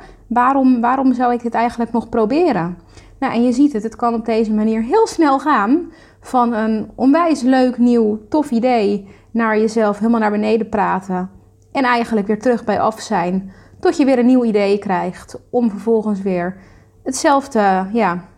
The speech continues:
riedeltje af te gaan. Waardoor je nooit begint, waardoor je het telkens blijft uitstellen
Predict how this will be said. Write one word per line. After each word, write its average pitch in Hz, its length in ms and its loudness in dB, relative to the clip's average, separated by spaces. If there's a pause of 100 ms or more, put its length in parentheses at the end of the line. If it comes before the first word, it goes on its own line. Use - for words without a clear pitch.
riedeltje 247 500 2
af 247 180 0
te 220 100 -10
gaan. 190 500 -4 (220)
Waardoor 330 320 0
je 294 100 0
nooit 330 260 0
begint, 233 680 -2
waardoor 254 280 0
je 269 160 2
het 240 240 -6
telkens 262 300 -2
blijft 214 280 -2
uitstellen 185 760 -2